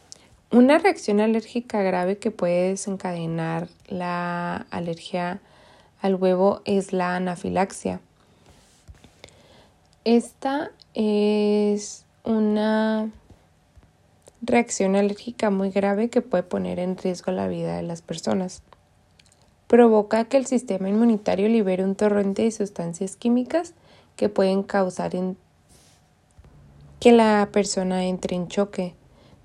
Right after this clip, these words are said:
bajando su presión arterial y,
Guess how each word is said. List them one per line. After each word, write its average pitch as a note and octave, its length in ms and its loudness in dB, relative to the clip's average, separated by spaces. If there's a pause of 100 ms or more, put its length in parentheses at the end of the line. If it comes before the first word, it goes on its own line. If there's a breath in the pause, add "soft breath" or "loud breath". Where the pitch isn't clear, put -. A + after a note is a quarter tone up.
(140)
bajando G3 480 2
su G#3 160 -4
presión F#3 400 -4
arterial G#3+ 720 2 (680 loud breath)
y, B3+ 760 2